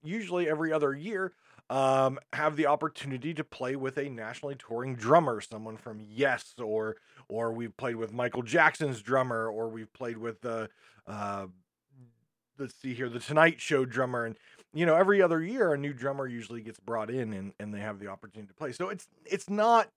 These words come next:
your typical high school band concert. It's much more than that. And it's because of this director and the time he has put in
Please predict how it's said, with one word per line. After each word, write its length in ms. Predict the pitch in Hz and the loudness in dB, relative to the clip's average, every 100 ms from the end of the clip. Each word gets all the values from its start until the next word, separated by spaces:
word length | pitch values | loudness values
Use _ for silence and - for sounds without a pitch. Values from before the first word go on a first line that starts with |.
| _ | _
your 220 | 151 160 - | -8 -8 -6
typical 480 | 170 - 151 131 113 | -4 -4 -6 -8 -6
high 160 | 113 | -6
school 260 | 110 - 110 | -6 -8 -10
band 300 | 101 165 185 | -8 -6 -6
concert. 400 | 117 98 101 71 | -6 -8 -10 -14
It's 160 | 110 131 | -14 -16
much 240 | 175 180 - | -10 -10 -6
more 240 | 151 156 | 0 2
than 200 | 123 113 | 0 -4
that. 200 | 107 104 | -8 -8
And 120 | 107 | -14
it's 80 | 110 | -20
because 480 | - 160 233 151 127 - _ _ _ - | -16 -4 2 2 0 -8 _ _ _ -10
of 160 | 120 | -4
this 200 | 147 160 | -2 -2
director 520 | 139 127 151 156 127 | -2 4 4 4 -2
and 120 | 113 110 | -4 -6
the 60 | |
time 520 | - - 147 156 151 | -12 -14 -6 -4 -2
he 80 | 131 | -4
has 140 | 123 - | -6 -8
put 280 | - 120 | -8 -8
in 300 | 127 127 117 | -8 -10 -12